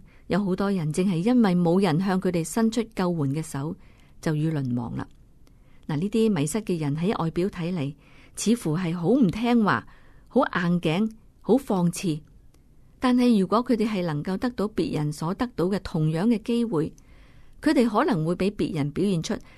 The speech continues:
更加高貴嘅心靈同埋更加有用嘅才能。嗰啲天使係會好憐憫呢啲迷失嘅人，天使都會為佢哋流淚，但係我哋人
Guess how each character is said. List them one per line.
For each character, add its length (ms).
更 160
加 140
高 180
貴 240
嘅 100
心 180
靈 220
同 120
埋 100
更 160
加 140
有 300
用 160
嘅 80
才 240
能。 220
嗰 100
啲 120
天 240
使 240
係 220
會 120
好 140
憐 300
憫 100
呢 160
啲 140
迷 160
失 160
嘅 200
人， 160
天 200
使 200
都 120
會 140
為 160
佢 100
哋 120
流 80
淚， 440
但 160
係 140
我 140
哋 180
人 260